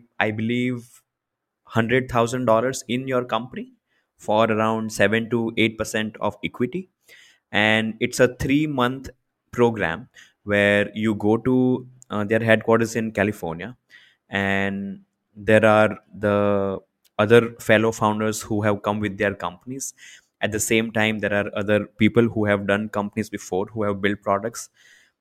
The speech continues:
And I'm pretty sure there will be people who have done, you know, who have done hardware products just like yourself. To, to name a few companies, uh, Airbnb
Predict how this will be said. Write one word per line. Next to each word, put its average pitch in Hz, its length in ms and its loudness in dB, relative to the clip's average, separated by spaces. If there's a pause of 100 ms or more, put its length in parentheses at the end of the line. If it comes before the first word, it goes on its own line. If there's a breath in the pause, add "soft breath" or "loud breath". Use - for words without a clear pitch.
(180)
And 107 140 0
I'm 104 240 -2
pretty 113 240 -2
sure 107 320 0
there 104 260 0
will 107 140 0
be 120 100 -6
people 120 300 -8
who 120 180 -8
have 107 240 -4
done, 104 380 -4 (400)
you 104 160 -12
know, 107 60 -16 (960 loud breath)
who 117 80 0
have 107 180 0
done 107 200 0
hardware 117 360 0
products 87 380 -6
just - 200 -6
like 95 160 -4
yourself. 95 520 -8 (460 soft breath)
To, 117 220 0
to 120 100 -2
name 120 200 0
a 131 60 -2
few 127 180 -4
companies, 127 640 -4 (240)
uh, 101 460 -6
Airbnb 120 880 2